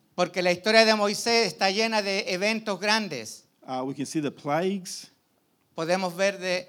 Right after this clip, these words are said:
Speaker 2: la plagas, the
Speaker 1: las
Speaker 2: plagues,
Speaker 1: plagas,
Speaker 2: the crossing of the Red Sea.
Speaker 1: el cruzar el Mar Rojo.
Speaker 2: Um, this is where, uh, Moses receives the law and the Ten Commandments.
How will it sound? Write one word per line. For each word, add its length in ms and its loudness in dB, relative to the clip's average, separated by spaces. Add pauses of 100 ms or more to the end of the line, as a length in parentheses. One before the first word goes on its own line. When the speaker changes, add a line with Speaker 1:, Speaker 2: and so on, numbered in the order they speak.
(160)
Speaker 2:
la 100 -8
plagas, 540 -6 (100)
the 200 -6
Speaker 1:
las 240 2
Speaker 2:
plagues, 40 2
Speaker 1:
plagas, 680 4 (1300)
Speaker 2:
the 80 -6
crossing 340 0
of 100 2
the 100 4
Red 220 4
Sea. 440 2 (220)
Speaker 1:
el 340 0
cruzar 440 6
el 320 4
Mar 280 4
Rojo. 460 2 (320)
Speaker 2:
Um, 340 -2
this 120 2
is 140 -4
where, 440 2 (560)
uh, 220 -2
Moses 440 -2
receives 340 -4
the 100 -2
law 260 0
and 80 -4
the 60 -10
Ten 140 -6
Commandments. 760 -8